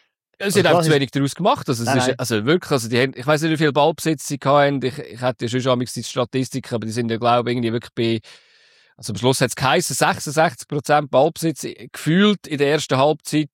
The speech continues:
Speaker 1: ja nein, nicht einmal gefühlt, fünfundsiebzig Prozent Ballbesitz, erste Halbzeit. Ähm, die sind eigentlich wirklich komplett dominant gewesen, aber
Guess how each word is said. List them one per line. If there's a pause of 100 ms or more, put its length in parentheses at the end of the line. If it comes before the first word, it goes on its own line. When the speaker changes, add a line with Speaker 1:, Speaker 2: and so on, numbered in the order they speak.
(160)
Speaker 1:
ja
nein,
nicht
einmal
gefühlt,
fünfundsiebzig
Prozent
Ballbesitz,
erste
Halbzeit. (640)
Ähm, (960)
die
sind
eigentlich
wirklich (220)
komplett
dominant
gewesen,
aber